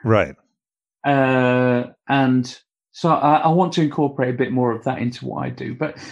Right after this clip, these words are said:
Speaker 2: basically, it's the same shape as Marc Maron's podcast.
Speaker 1: Yeah, you have the intro piece, and then you have a guest on, and you explain
Speaker 2: Yeah.
Speaker 1: where the,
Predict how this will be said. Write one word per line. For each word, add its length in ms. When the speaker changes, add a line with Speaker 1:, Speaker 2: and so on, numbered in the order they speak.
Speaker 2:
basically, 320
it's 120
the 80
same 260
shape 340
as 300
Marc 180
Maron's 400
podcast. 480
Speaker 1:
Yeah, 220
you 120
have 80
the 100
intro 300
piece, 360
and 120
then 80
you 80
have 120
a 40
guest 340
on, 180
and 80
you 60
explain 380
Speaker 2:
Yeah. 240
Speaker 1:
where 280
the, 320